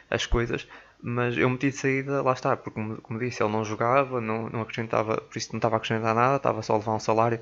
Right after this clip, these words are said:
e, e eu acabei por metê-lo a sair, porque achei assim, se um jogador que não joga, hum,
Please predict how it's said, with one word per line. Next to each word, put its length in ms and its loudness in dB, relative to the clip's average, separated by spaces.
e, 760 -2
e 80 -2
eu 80 0
acabei 240 0
por 200 0
metê-lo 520 0
a 60 0
sair, 280 -2
porque 280 -8
achei 220 0
assim, 240 -4
se 300 -10
um 60 -4
jogador 260 2
que 100 -8
não 160 -4
joga, 460 2
hum, 380 -6